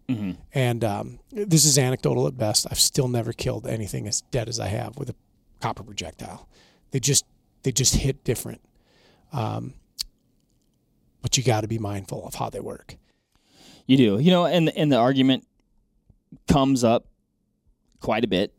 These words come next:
Speaker 2: Yeah.
Speaker 1: I mean, uh, it, it came up in,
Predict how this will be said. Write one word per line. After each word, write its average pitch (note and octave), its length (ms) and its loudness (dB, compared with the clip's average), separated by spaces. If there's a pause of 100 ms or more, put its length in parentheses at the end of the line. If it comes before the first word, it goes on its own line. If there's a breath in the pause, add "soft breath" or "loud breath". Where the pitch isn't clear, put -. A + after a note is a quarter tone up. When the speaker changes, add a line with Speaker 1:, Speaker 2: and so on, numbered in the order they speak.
Speaker 2:
Yeah. G#2+ 180 -4
Speaker 1:
I G#2 60 -2
mean, F#2 320 -2
uh, F#2 360 0
it, C3+ 280 -10
it C3 120 0
came A#2 280 0
up G2+ 200 -2
in, G2 960 0